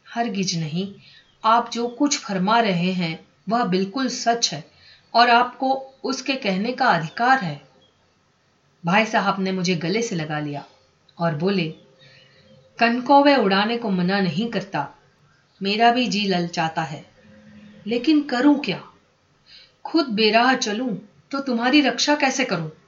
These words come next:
यह कर्तव्य भी तो मेरे सिर है।" संयोग से उसी वक्त एक कटा हुआ कनकौवा हमारे ऊपर से गुजरा।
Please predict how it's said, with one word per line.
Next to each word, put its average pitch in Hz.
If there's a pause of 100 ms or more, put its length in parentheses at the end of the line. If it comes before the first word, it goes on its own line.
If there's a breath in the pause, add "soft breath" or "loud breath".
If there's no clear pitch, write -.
(600)
यह 302
कर्तव्य 302
भी 262
तो 330
मेरे 285
सिर 254
है।" 160 (1040)
संयोग 311
से 233
उसी 226
वक्त -
एक 240
कटा 226
हुआ 208
कनकौवा 180 (480)
हमारे 269
ऊपर 214
से 214
गुजरा। 170